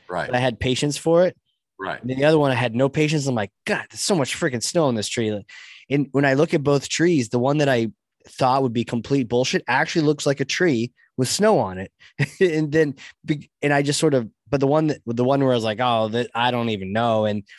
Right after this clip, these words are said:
Speaker 2: that one looks kinda terrible. It just,
Speaker 1: Oh, oh,
Speaker 2: it's
Speaker 1: there was,
Speaker 2: interesting how that, that
Speaker 1: there,
Speaker 2: happens.
Speaker 1: there was a painting. There was a painting. I forget which, I forget which, which, um,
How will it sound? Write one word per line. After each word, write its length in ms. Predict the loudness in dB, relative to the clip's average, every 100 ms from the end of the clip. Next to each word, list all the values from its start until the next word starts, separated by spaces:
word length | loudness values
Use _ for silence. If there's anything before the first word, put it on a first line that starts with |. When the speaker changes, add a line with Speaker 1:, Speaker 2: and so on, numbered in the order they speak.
| _
Speaker 2:
that 180 | 0 2
one 120 | 2
looks 260 | 0 -4 -14 _
kinda 220 | -6 -4 -2
terrible. 540 | -2 -2 -6 -12 -18 -4
It 140 | -2
just, 260 | -2 -4 -8
Speaker 1:
Oh, 280 | -12 -12 -12 _ _
oh, 60 | -4
Speaker 2:
it's 60 | 0
Speaker 1:
there 80 |
was, 80 | 2
Speaker 2:
interesting 200 | 0 -2 -12
how 80 | -12
that, 180 | -12 -14 _
that 120 | -2
Speaker 1:
there, 100 | 0
Speaker 2:
happens. 500 | 0 -2 -10 -12 _ _ _ _ -4
Speaker 1:
there 100 | -4
was 120 | -4
a 60 |
painting. 580 | -6 -2 -2 0 -2 -2
There 100 | -4
was 120 | -6
a 40 | -6
painting. 500 | -8 -6 -6 -8 -10
I 60 | -12
forget 300 | -6 -6 -4
which, 340 | -8 -12 -20 _ _
I 40 | -20 _ _ _
forget 200 | -4 -2
which, 300 | -2 -4 -14
which, 440 | -6 -6 -6 -12 -10
um, 720 | -8 -6 -6 -8 -8 -12